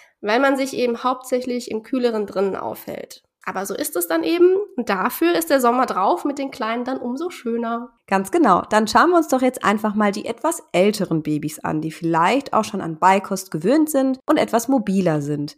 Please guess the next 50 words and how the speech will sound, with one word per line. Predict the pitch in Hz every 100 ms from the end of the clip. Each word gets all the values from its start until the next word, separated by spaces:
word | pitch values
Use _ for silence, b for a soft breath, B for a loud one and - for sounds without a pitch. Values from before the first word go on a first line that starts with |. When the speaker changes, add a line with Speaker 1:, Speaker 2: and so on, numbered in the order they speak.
| -
Speaker 2:
Da | 226
hat | -
man | 226
dann | 202 190
auch | 196
echt | - 254 -
ein | 233
bisschen | 226 226 208
mehr | 185
Möglichkeiten, | 190 262 302 262 - 233 220 - 214
die | 202
Hitze | 190 214 -
etwas | - 180 -
erträglicher | - - 190 208 160 156
zu | -
machen. | 156 151 - 151 - B B B -
Ähm, | 202 208 208 208
in | 202
erster | - 247 - 277
Linie | 262 262 254
achtet | - 247 226 214
da | 202
bitte | 202 202 196
auf | -
jeden | - 208 311 320
Fall | - 254 247 240
auf | - 190 -
genügend | 190 202 208 196
Flüssigkeit. | - 185 180 - 160 - 160 151 147 160 - -
Also | 180 175 175 -
bekommt | 180 208 214
dein | 196 180
Baby | 170 156
Beikost, | 156 156 - - 285 311 -
solltest | 214 202 -
du |
ihm | - 185 -
an | 165
heißen | 160 170 196 285 269
Tagen | - 214 214 214 202
auf | 190 -
jeden | 196 190
Fall | - 175
ein | 170 165
bisschen | 165 -
öfter | - 220 - 214
und | 190
mehr | 185 165 160
Wasser | 165 - 151 -
anbieten. | 175 190 160 156 147 151